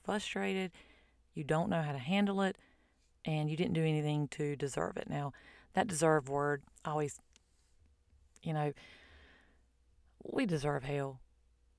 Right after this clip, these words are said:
God's grace and mercy has allowed us to go to heaven. So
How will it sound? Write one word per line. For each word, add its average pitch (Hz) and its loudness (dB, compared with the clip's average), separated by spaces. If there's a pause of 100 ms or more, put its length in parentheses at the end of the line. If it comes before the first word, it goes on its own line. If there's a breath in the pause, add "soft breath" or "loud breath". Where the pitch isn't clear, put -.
(100)
God's 175 2
grace 151 2
and 151 -2
mercy 143 -4 (120)
has 143 -10
allowed 147 -2
us 147 -6
to - -12
go 156 0
to 139 -2
heaven. 139 -2
So 151 -4